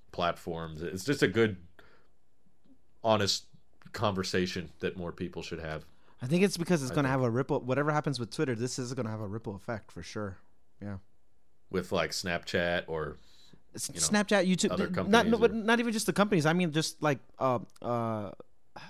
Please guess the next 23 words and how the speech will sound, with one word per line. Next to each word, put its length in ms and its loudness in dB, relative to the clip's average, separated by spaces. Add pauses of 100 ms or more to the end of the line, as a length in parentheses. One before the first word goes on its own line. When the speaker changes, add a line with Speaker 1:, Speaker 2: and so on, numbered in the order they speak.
(240)
Speaker 2:
like, 220 -10
po-, 160 -8
policy, 460 2
how, 160 -4
how 180 2
we're 100 4
gonna 140 2
go 120 2
ab-, 200 -4
about 400 -4 (120)
approaching 420 -4
these 180 -4
things. 340 -8
I 80 -2
Speaker 1:
Mm. 100 -4
Speaker 2:
think, 280 0 (680)
uh, 500 2 (960)
whatever 380 0
Elon 440 2
does 600 4
or 200 -2 (400)
doesn't 360 0
do 420 -6